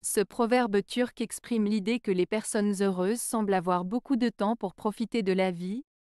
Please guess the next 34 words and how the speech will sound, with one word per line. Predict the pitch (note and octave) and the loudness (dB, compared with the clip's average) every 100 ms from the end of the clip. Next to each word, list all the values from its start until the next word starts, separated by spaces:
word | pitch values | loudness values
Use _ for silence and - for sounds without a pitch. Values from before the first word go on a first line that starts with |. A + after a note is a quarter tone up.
| - | -4
tandis | A3+ A3 A3+ | 0 0 0
que | G#3 | 2
les | F#3+ | 2
personnes | - A3+ - A3 G#3 | 0 -2 -2 0 2
malheureuses | B3+ G#3+ F#3+ G3+ A3+ G3+ | 2 2 2 2 2 0
ont | |
l'impression | G3 A3 - G#3+ - A#3 | 0 0 -2 -4 -2 -2
que | B3+ G#3 | 0 0
le | F#3 | 0
temps | - A#3 | 0 2
leur | G3+ G3+ | 2 2
échappe. | F#3 - F3 D#3+ _ _ _ _ _ _ _ _ _ _ _ G#3 | 0 0 -2 -2 _ _ _ _ _ _ _ _ _ _ _ 0
En | G3+ | 2
d'autres | G#3 C4+ - A#3+ | 2 2 0 -2
termes, | - F#3 A#3 B3 - _ _ - | 0 0 2 0 -2 _ _ -2
il | A3+ G3+ | 0 0
souligne | - B3 C4 B3+ A3+ | 0 4 4 4 2
que | |
le | F#3+ F#3 | 2 4
bonheur | F#3 G#3+ G3+ B3 - | 4 2 2 0 0
peut | G#3 | 0
influencer | G#3 A3 - A3 G#3 - A3 | 0 0 -2 -2 -2 0 0
notre | F#3 - | 0 -4
perception | E3+ A3+ - A#3+ - - A#3+ | -4 -4 -4 -6 -4 -2 0
du | G#3 G3+ | 0 -2
temps | - A#3 | -2 0
et | A#3+ | 2
de | F#3 | 2
notre | F3+ F3+ F#3 | 0 -2 -4
capacité | E3+ A3+ B3 A3 A3+ - B3 | -4 -2 -2 -2 -4 -2 0
à | G#3 | 0
en | F3+ | 0
profiter | F#3 A3+ G3+ A3 A3 | -2 -6 -6 -4 -4
pleinement. | - A#3+ G#3 F3+ E3 | -2 -2 0 0 -2